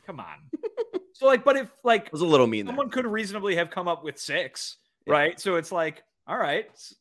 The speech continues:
Speaker 1: let's do six kind of thing. Like, yeah, I think the bidding adds something to it, especially once you get into the later,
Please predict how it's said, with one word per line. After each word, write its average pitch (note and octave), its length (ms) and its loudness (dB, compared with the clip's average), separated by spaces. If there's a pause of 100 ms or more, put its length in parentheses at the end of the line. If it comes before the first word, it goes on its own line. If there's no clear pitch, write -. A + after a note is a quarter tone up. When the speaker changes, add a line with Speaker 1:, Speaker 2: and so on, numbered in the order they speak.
(100)
Speaker 1:
let's E3+ 160 -20
do G#3+ 140 -10
six - 380 -6
kind C#3+ 200 -6
of B2+ 100 -14
thing. A#2 240 -10
Like, A2+ 220 -12 (420)
yeah, C3 240 0
I A#2 80 -4
think F3+ 240 -8
the F3+ 60 -6
bidding D3+ 320 -6
adds B2+ 280 -4
something A#2+ 380 -12
to B2+ 120 -8
it, B2 40 -8
especially F3 380 -8
once D3+ 180 -10
you D3 60 -14
get C3+ 160 -6
into C3 100 -10
the B2 100 -4
later, A#2 460 -4